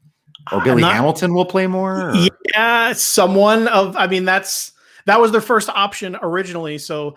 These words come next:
Speaker 2: that kinda leads me to believe that, <laughs> uh, at least, I mean, there's no one worth investing in, I guess, immediately. There's, no matter what you're looking at there, you're, there's probably more interesting options on the <laughs> waiver wire regardless somewhere else.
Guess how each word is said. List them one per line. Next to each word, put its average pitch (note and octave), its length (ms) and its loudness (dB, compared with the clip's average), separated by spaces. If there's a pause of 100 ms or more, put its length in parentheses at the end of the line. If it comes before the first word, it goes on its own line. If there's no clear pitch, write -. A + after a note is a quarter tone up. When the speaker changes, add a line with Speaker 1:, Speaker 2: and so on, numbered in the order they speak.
(200)
Speaker 2:
that E3 120 -6
kinda E3+ 200 -2
leads E3+ 200 -4
me E3 120 -6
to D#3 80 -4
believe D3+ 380 -4
that, C#3 220 -6 (360)
<laughs> - 340 -18
uh, D3+ 120 -4 (280)
at G#3 100 4
least, B3 220 0
I A3+ 160 2
mean, F#3+ 140 -2
there's F#3+ 180 -2
no G#3 80 2
one G3 220 0
worth F#3+ 180 0
investing E3+ 440 -2
in, D#3+ 120 -4
I D3+ 100 -4
guess, D3 240 -6
immediately. D3 760 -6
There's, C#3+ 300 -4 (240)
no F#3 100 -2
matter G#3+ 320 2
what E3+ 380 -2
you're E3+ 120 -2
looking D3+ 320 -4
at F3 200 -4
there, F#3 260 -2
you're, D3+ 180 -4
there's D3 220 -8
probably D#3 380 0
more C#3+ 200 0
interesting C#3 460 -6
options C3 440 -6
on C3 100 -8
the C3 80 -8
<laughs> C3 80 -8
waiver D3+ 240 -2
wire C3+ 320 0
regardless C3 560 -4
somewhere A#2+ 320 -16
else. A2 260 -20